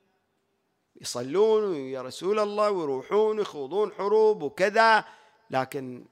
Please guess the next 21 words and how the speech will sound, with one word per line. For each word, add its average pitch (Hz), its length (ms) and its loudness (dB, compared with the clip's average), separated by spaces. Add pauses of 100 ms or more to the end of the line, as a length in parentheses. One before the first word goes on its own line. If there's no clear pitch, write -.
(760)
يتواصون. 143 920 -4 (880)
لا 107 140 -14
تصير 135 300 -8
مجنون 143 520 -4
وتدخل 135 540 -10
الحرب 165 520 -6
وتوصل 143 580 -10 (340)
واحد 139 360 4
يضربك 139 500 -4
برمح 170 400 -6
لو 143 140 -4
بسهم، 196 540 -4 (320)
شاوط 202 600 0
وروح 240 260 -6
مني 190 360 -8
ومني 190 380 -10
وارفع 185 380 -8
صوتك 226 420 -6 (360)
وتباعد 202 580 -6
عن 175 200 -12
الحرب. 170 460 -12